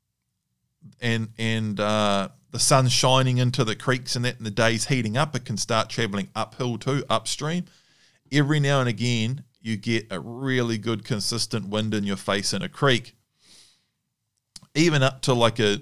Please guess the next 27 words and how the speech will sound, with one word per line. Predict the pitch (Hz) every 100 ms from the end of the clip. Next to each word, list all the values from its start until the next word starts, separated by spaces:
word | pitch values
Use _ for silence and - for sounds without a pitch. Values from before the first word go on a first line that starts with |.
| -
a, | 110 104 _ _ _ _
if | 127 -
the | 127
river | 110 147 165 139
gets | 120 120
real | 110 110 120 135 156
big, | 147 180 196 - _ _ _ -
it's | 107
different. | - 123 120 185 202 - _ _ _ _ -
Um, | 117 113 110 104 95 95 95 _ _ _ _ _ _ _ _ _ _ _ _ _ _ _
you | 123 123
could | 135
have | 123
the | 110
wind | 107 123 117
in | 113
your | 104
face | 127 120 113
on | 110 101
one | 113 127
side, | 120 113 104 98
and | 104
there | 104
could | - 98
be | 104 95
a |
deer, | 95 104 110 104